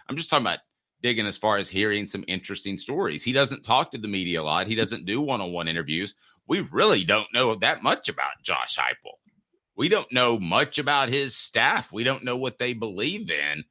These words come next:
So maybe some of those guys will be able to dig up some stuff. 'Cause right now, I feel like, and I felt like this following the twenty twenty-two season, that Josh Heupel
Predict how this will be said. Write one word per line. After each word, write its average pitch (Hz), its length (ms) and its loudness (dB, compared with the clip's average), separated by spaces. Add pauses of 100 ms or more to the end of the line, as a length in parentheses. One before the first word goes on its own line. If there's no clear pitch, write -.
(340)
So 107 680 2
maybe 110 320 -4
some 151 220 0
of 139 80 2
those 151 240 2
guys 135 300 0
will 120 80 -4
be 120 260 -2
able 123 200 -2
to 117 80 0
dig 120 220 0
up 131 140 2
some 113 160 -4
stuff. 202 380 0
'Cause 101 180 -2
right 123 240 4
now, 165 460 4 (760)
I 139 180 2
feel 147 320 -2
like, 107 500 0
and 110 120 2
I 98 80 2
felt - 260 -2
like 107 180 -4
this 113 160 -2
following 117 480 0
the 104 100 -4
twenty 117 320 -4
twenty-two 117 520 -2
season, 110 460 -4
that 90 160 -6
Josh 123 300 0
Heupel 120 500 0